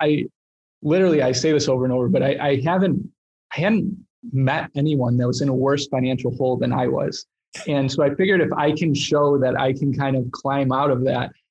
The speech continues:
that it'll help prove that anyone can do it. Um,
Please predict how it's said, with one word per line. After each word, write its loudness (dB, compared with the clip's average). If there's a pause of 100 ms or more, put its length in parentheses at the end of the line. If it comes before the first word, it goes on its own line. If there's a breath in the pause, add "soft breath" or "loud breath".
(160)
that 0 (140)
it'll 2
help -2
prove 4
that 2
anyone 2
can 0
do 2
it. -2 (160)
Um, -2